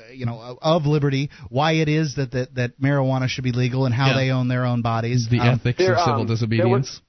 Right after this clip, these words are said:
Speaker 4: there was one girl that was there, um, after the, after the protest was over. There was still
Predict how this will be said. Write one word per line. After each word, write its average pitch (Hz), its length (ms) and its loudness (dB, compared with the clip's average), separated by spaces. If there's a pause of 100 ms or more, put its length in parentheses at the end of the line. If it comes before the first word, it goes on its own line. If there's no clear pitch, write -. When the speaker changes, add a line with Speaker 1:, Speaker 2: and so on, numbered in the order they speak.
(120)
Speaker 4:
there 185 80 -2
was 180 160 2
one 208 240 0
girl 202 220 2
that 160 160 0
was 151 200 2
there, 147 460 2
um, 131 260 0
after 160 300 0
the, 143 240 2
after 165 260 0
the 147 80 4
protest 147 500 -2
was 123 140 2
over. 139 300 2
There 120 100 2
was 117 140 2
still 139 180 -2